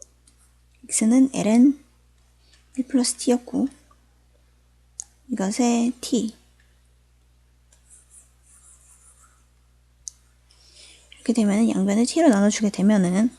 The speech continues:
리미트 일 분의 T 분의 엘엔 일 플러스 T다.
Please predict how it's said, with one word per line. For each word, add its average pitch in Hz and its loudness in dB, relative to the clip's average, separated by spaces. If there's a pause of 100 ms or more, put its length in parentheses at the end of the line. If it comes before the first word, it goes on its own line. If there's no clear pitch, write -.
(280)
리미트 294 2 (2250)
일 220 -2
분의 220 -2 (680)
T 208 -6
분의 208 -4 (840)
엘엔 214 -2
일 233 -2
플러스 - -8
T다. - -12